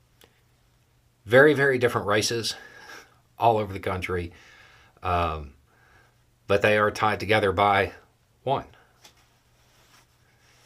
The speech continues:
In New Jersey, the Democratic Party won by a vote of six ninety-eight to six ninety-seven.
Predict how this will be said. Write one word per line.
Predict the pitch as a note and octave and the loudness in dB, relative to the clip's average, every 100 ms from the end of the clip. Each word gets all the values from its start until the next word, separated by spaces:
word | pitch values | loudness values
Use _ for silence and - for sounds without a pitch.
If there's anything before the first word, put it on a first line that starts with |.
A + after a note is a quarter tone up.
| _ | _
In | B2+ C3+ | -2 0
New | C3 | 0
Jersey, | B2+ B2 A#2+ G2 F2+ | 2 4 4 2 -6
the | E2 | -6
Democratic | F2+ F#2+ - G2+ - | -8 -6 -4 -6 -4
Party | A2 G#2+ G#2 - - - - | -4 -4 -6 -10 -20 -20 -6
won | G#2+ B2 B2+ A#2+ G#2+ - _ - | -2 0 0 -2 -8 -16 _ -4
by | G#2 G#2 | -2 0
a | G2+ G2 | -2 -2
vote | G#2 G2+ | -4 -4
of | G#2 F#2 | -6 -6
six | - - | -6 -4
ninety-eight | A#2+ A#2+ A2 F#2+ A2+ D3+ - _ | -4 -4 -4 -4 -4 -4 -8 _
to | - | -8
six | G2+ A2+ - | -6 -6 -4
ninety-seven. | A#2 G#2+ G2 - G2 - | -4 -4 -4 -4 -4 -6